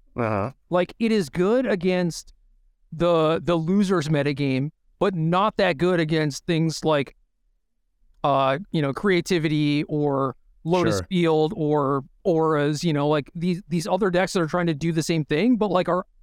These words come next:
Speaker 2: actually have a, a heads up in kinda like the pseudo combo mirrors.
Speaker 1: It's just the, the same story repeating itself over and over, where people talk themselves into playing these very fair decks in Pro Tours, and they do fine,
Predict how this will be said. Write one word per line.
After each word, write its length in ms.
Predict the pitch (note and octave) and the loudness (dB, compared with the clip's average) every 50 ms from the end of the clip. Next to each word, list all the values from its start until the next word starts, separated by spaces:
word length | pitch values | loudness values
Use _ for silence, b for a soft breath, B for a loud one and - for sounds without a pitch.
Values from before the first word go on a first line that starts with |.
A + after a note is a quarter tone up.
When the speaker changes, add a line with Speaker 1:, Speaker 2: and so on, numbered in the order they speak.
| - - | -6 -4
Speaker 2:
actually 380 | E3+ E3+ - - F3 E3+ D#3 | -4 -4 -2 -2 0 0 2
have 200 | D#3 D#3+ D#3 C#3+ | 2 2 0 0
a, 280 | - - D3 D3+ C#3 C#3+ - | 0 0 0 0 0 -2 -2
a 80 | D#3+ | -2
heads 220 | B2+ E3 E3+ C#3 D3+ | -2 -2 -2 0 0
up 160 | D#3 D#3 - | 0 0 0
in 160 | D#3 D3+ C#3 C#3+ - | 0 -2 -2 -2 -4
kinda 160 | - D3 D3 | -4 -2 -2
like 140 | D3 C#3 B2+ | -2 -2 -2
the 100 | D#3 C#3+ | -4 -4
pseudo 300 | - - D3+ C#3+ C3+ B2+ | -4 -4 -2 -2 -2 -2
combo 300 | - C3 C#3 C3+ C3+ C#3 | -2 -2 -2 -2 -2 -4
mirrors. 420 | - - - - - - - - - - _ _ _ _ _ _ _ _ _ _ _ _ _ _ _ _ _ _ _ - _ _ _ _ _ _ _ _ - | -6 -10 -14 -16 -16 -16 -16 -18 -20 -20 _ _ _ _ _ _ _ _ _ _ _ _ _ _ _ _ _ _ _ -20 _ _ _ _ _ _ _ _ -14
Speaker 1:
It's 100 | - - | -8 -4
just 200 | D4+ C#4+ - - | -4 -4 -2 -2
the, 180 | A#3 F3+ C#3+ - - | -2 -2 -4 -4 -4
the 140 | C#3 C3+ - | -4 -2 -2
same 260 | - E3+ D3+ C#3+ A#2+ | -2 -2 -2 -2 -4
story 340 | - - C#3+ C3+ C3+ C3 B2+ | -4 -2 -2 0 0 2 2
repeating 380 | B2 A2+ - C3 B2 B2 A#2 | 0 0 -2 -4 -4 -4 -4
itself 260 | G#2 - B2 G#2+ - | -2 -2 -2 -2 -2
over 280 | B2 B2 A#2+ A2 G#2+ A2 | -2 -2 -2 0 0 0
and 100 | A2 A2+ | 0 0
over, 320 | A2 G#2+ G2 G#2 G2+ G2+ | 0 0 0 -2 -2 -2
where 260 | G2+ G#2 G#2 G#2 G#2 G2+ | -2 0 0 0 -2 -2
people 400 | _ - C#3 B2+ - D3 B2+ - | _ -6 -6 -4 -2 -4 -4 -4
talk 280 | - A#2 A2+ A2 - | -2 -2 -2 -2 -2
themselves 440 | - A2+ F#2+ - A2+ G#2+ G#2 F#2 G2+ | -4 -6 -4 -2 0 0 0 0 -2
into 140 | G2+ F#2+ G2 | -6 -6 -6
playing 360 | - - G#2+ G#2 G#2 G2 F#2+ | -4 -4 -2 -2 -2 -2 -2
these 200 | F#2+ G2 F#2+ - | -4 -6 -8 -6
very 500 | - G#2+ G#2 G2+ G2+ G2+ G2 F#2 F2+ - _ _ _ _ _ _ _ _ _ _ _ _ | -4 -2 -2 0 -2 -2 -4 -6 -8 -12 _ _ _ _ _ _ _ _ _ _ _ _
fair 280 | - - A#2+ A2 A2 G#2 | -4 -2 0 0 0 2
decks 300 | G#2+ G2+ G2 - - - | 0 0 0 -2 -2 -2
in 100 | G#2+ F#2+ | -2 -2
Pro 200 | - G2+ G2 G2 | -2 -4 -6 -6
Tours, 440 | - - F#2+ F#2 F#2+ G2 F#2+ - | -6 -6 -6 -4 -4 -4 -4 -4
and 220 | G#2+ G#2 G#2 G2+ G2+ | -2 -4 -4 -2 -2
they 120 | E3+ F3+ | -4 -4
do 160 | F3+ G3+ F3+ | -2 -4 -6
fine, 920 | - - - A2+ G2+ F#2+ G2+ G#2 G#2 A2 G#2+ G#2+ G#2+ G#2 G#2 G#2+ G#2 G#2+ | -6 -6 -4 -4 -2 -2 -2 -2 -2 -2 -2 -2 -2 -2 -2 -4 -6 -8